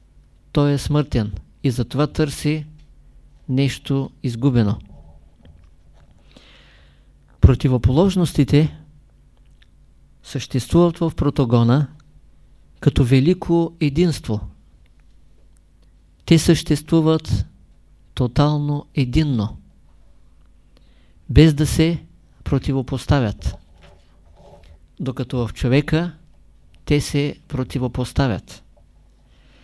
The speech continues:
При него те се наричат противоречия.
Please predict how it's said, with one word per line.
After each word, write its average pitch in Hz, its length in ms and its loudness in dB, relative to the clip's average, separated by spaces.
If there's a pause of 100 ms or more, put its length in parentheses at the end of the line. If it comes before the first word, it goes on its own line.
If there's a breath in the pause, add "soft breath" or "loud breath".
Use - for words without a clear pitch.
(640 soft breath)
При 127 180 2
него 156 320 6
те 151 180 2
се 143 180 -4
наричат 139 680 -2 (220)
противоречия. 131 840 -2